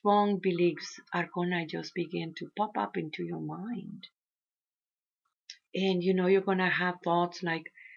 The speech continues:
"Well, you're not good enough. How can you be doing this?" And these are your, very much your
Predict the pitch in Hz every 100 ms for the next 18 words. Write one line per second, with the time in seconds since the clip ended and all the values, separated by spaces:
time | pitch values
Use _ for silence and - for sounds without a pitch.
0 | - _ 175 190 208 202 190 196 190 196
1 | 208 190 170 170 170 165 175 180 196 185
2 | 185 185 180 185 208 180 175 175 175 -
3 | _ _ _ _ _ _ _ 185 185 226
4 | 294 294 226 208 196 196 180 180 160 180
5 | _ 214 208 202 170 175 175 160 -